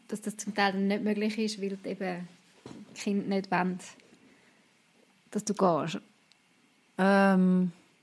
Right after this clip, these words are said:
Speaker 2: also ja, ja, also pff. Nein, ich glaub schon von der, von der, von diesen Entwicklungsschritt, dass, dass ich merke, mal, jetzt können sie ohne mich etwas machen.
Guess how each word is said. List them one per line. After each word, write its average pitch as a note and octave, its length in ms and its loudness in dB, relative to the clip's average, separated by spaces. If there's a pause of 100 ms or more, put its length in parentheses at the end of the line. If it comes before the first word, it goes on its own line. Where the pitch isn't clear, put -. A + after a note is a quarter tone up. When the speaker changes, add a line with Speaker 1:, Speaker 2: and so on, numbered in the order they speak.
(360)
Speaker 2:
also F3+ 180 2
ja, F#3 640 8
ja, F3 460 4
also D#3+ 260 0
pff. - 300 -12 (960)
Nein, G3 280 6
ich A#3 40 4
glaub A3 200 4
schon A#3+ 120 4
von G#3+ 140 4
der, G3+ 160 4
von G3 140 2
der, F#3 340 4 (840)
von G#3+ 140 2
diesen G3+ 120 4
Entwicklungsschritt, - 1900 0
dass, - 340 -4
dass G3 160 -4
ich G#3+ 80 4
merke, G#3 420 2
mal, G3+ 260 6
jetzt - 160 -2
können F#3 160 4
sie F#3 140 0
ohne F3+ 280 4
mich F3+ 140 2
etwas F3 400 -2
machen. D#3+ 560 -2